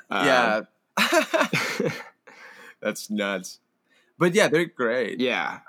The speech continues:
Speaker 1: super cool. And, um, I mean, you talked about music discovery a little bit in the way you listen to music. Are there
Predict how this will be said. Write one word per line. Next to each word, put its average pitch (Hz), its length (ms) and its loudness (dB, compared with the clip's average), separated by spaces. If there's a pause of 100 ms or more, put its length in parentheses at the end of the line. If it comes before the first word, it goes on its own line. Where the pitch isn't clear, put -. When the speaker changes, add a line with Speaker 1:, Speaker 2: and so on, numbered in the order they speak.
(100)
Speaker 1:
super 123 380 -6
cool. 87 380 -6 (560)
And, 135 440 -2 (120)
um, 120 600 -2 (160)
I 131 60 -2
mean, 135 140 -2
you 127 60 -2
talked 147 280 -2
about 127 200 -2
music 123 320 -4
discovery 117 520 -2
a 104 40 -4
little 117 280 -2
bit 117 200 -2
in 113 60 -6
the 110 120 -2
way 117 380 -2
you 107 220 -2
listen 107 360 -2
to 98 60 -2
music. 98 560 -4 (260)
Are 107 200 0
there 104 380 -2